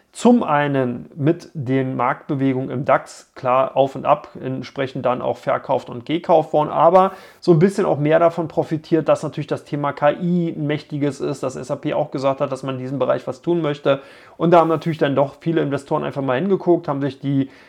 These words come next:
ja, wie soll man sagen, die, die graue Eminenz des I-, der deutschen I-T-Markts mal etwas genauer angesehen und konnten doch dem einen oder anderen Kauf etwas abgewinnen, somit die Aktien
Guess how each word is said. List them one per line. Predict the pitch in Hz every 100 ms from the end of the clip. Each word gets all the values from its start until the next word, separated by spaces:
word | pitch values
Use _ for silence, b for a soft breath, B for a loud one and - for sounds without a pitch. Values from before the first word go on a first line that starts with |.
| B B -
ja, | 135 135
wie |
soll | 123
man | 135 135
sagen, | 127 139 135 113
die, | 123 127 120 117 110 _ _ _ _ _ -
die | 123
graue | 113 120 170 175
Eminenz | 156 151 135 160 -
des | 143 135
I-, | 139 131 -
der | 143 143
deutschen | 139 170 185 160
I-T-Markts | 143 - 185 175 143 147 -
mal | 143
etwas | 143 147 -
genauer | 131 120 151
angesehen | 156 151 147 127 139
und | 143 -
konnten | 233 302 196
doch | 165
dem | 165 151 135
einen | 131 160
oder | 156 135
anderen | 135 143 131 135 135 B B B -
Kauf | - 139 160 - -
etwas | 147 131 135 131 -
abgewinnen, | - - 156 156 156 151 156
somit | 131 131 143 139
die | 147
Aktien | 127 - - 135 131